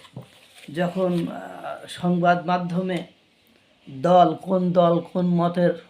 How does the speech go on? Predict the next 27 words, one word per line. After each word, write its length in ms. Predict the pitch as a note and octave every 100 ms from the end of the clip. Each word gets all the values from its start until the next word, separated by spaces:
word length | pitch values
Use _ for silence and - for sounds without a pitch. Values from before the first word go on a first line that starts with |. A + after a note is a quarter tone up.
| _ _
কোন 180 | F#3 F3+
মতাদর্শের 760 | F3 E3 F3 G3+ G#3+ - A#3 G3
লোক 320 | F#3 D3 - _ -
এটা 200 | E3+ F3
প্রচার 680 | F3+ F3+ F3 F3+ E3+ E3+ - _
না 300 | F#3 D#3+ F3+
করে, 320 | F#3 G3 D#3 - - _ _ _ _ _
তখন 220 | A3 A3
বুঝতে 420 | A#3 F#3+ G3+ - A3+
আর 120 | A3
বাকি 260 | F3 -
থাকে 280 | F3 G3+ G3
না 260 | F3+ E3 F3 -
প্রভাবশালী 680 | F3 E3 G#3 G#3 - G3+ F#3+
কোনো 240 | F#3 F3
রাজনৈতিক 580 | E3 D#3+ D#3+ E3+ E3+ D#3+
দলের 320 | E3+ E3 E3+ - _ _ _ _ _ _ D3
নেতার 440 | F3 E3+ F3 D#3 - - _ -
পোলাপান 460 | E3+ E3 E3 E3+
এগুলো 300 | D#3+ D#3 F#3+
হবে, 280 | F3 D#3+ G#3 - _ _ _ _ _
আহ, 500 | C#4+ F3 D#3+ D#3 D#3+
যাতে 240 | F3 E3+ F3
করে, 420 | F3+ D#3+ D3+ -
আহ, 260 | - D#3 C#3+
সম্মানহানি 1160 | - - F3 F3 F3+ F3 - - - - D#3+ G#3+
হয়, 380 | D3 D#3 D3+